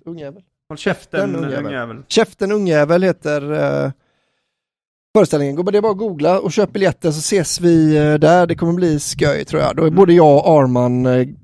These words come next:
Speaker 1: eh, gräsänklingar också, så kan man bara tänka sig hur kul det kommer bli
Speaker 2: Jävlar.
Speaker 1: efter, eh, efter den showen. Och under showen,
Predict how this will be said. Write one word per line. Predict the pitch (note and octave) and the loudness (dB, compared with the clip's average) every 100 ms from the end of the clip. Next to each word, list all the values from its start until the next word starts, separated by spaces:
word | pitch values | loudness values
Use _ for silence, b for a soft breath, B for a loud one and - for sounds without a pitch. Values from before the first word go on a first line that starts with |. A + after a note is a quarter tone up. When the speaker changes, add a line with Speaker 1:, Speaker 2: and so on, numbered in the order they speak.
| _ _ C#3+ | _ _ 0
Speaker 1:
eh, | C3 B2+ B2+ B2+ | 2 4 4 2
gräsänklingar | B2 D#3+ E3+ C3 - C#3+ A2 - C3+ D#3+ | 2 2 2 0 -2 -4 -4 -4 0 2
också, | F3 - | 2 -2
så | A2+ | -6
kan | C#3+ | -4
man | C#3 | -2
bara | D3 | -2
tänka | - C#3 C3 | -2 -6 -6
sig | - B2+ C#3 | -6 -4 -4
hur | B2 | -4
kul | - D3 C3 C3+ | -2 0 0 -4
det | C3+ | -6
kommer | D3 F3 | -4 0
bli | F3 C#3 | 2 0
Speaker 2:
Jävlar. | B2 A#2+ A#2+ A#2+ | 0 -4 -6 -6
Speaker 1:
efter, | C#3 B2+ A#2+ A#2+ A#2+ A2+ | -4 -6 -4 -4 -4 -6
eh, | |
efter | D3 - | -6 -4
den | C3+ | -4
showen. | - E3+ A2+ G#2 | 0 0 -2 -6
Och | - - - | -4 -4 4
under | F#3 C3 G#2 A#2+ C#3+ F#3+ | 6 6 0 -6 -2 -2
showen, | E3 D#3+ | 0 -2